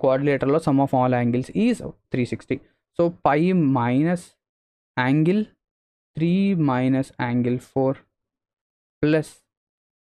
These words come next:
పై minus angle six minus angles five, five, six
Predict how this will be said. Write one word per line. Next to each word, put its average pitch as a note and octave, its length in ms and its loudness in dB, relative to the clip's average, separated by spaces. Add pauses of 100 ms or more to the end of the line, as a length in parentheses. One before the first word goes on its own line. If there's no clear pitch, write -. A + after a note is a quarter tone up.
(120)
పై C#3+ 140 2 (340)
minus C3 420 0 (440)
angle C#3+ 340 0 (140)
six F3 120 -4 (260)
minus A#2+ 340 -4 (160)
angles A#2+ 320 -4 (1080)
five, C#3 240 0 (520)
five, C3+ 200 2 (160)
six C3+ 100 -4